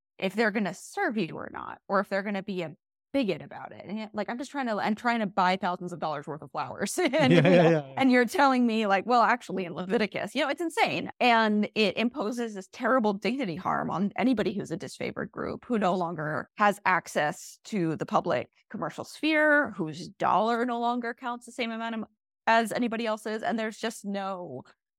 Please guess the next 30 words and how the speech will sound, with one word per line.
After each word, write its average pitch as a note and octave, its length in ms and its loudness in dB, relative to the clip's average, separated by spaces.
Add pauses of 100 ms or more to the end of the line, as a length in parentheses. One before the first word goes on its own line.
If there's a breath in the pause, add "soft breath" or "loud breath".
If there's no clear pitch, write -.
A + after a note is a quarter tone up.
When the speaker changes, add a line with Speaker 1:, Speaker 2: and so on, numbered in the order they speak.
(300)
Speaker 1:
cap G3+ 360 2
on F3 140 -2
this - 340 -12
to G3 80 -8
say D3+ 520 -4 (1040)
where F3 260 2
it - 200 -6
ends. - 480 -14 (140)
And G3+ 200 0
where A3 200 6
Speaker 2:
Yeah. - 20 4
Speaker 1:
it's G#3 140 -2
gonna A#3+ 280 -2
end C4+ 300 2
is A3+ 140 -4
where G3 540 -2 (100)
the G#3 120 2
Supreme B3+ 500 2
Court B3 360 0 (560)
justices G3+ 580 -2
find G3 380 -2
it - 200 -2
personally D#3 480 -6
distasteful. - 720 -14 (360)
And G3 120 0
that's F#3+ 220 2
just A#3 180 -6
not F#3+ 360 2
a, - 60 -4
s-, - 240 -12